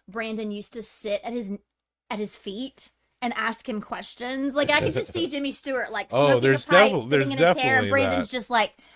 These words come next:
Speaker 1: leaning on his every word.
Speaker 2: They start having this conversation.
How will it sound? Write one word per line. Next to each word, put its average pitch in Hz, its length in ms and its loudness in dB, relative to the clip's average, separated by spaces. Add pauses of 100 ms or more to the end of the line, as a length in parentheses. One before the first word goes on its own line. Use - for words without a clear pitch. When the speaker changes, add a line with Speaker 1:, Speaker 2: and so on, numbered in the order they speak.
(120)
Speaker 1:
leaning 247 340 0
on 233 140 4
his 220 100 -2
every 214 300 0
word. 202 460 -2 (320)
Speaker 2:
They 123 140 -4
start 135 280 0
having 131 320 -2
this 113 160 -8
conversation. 104 1000 -6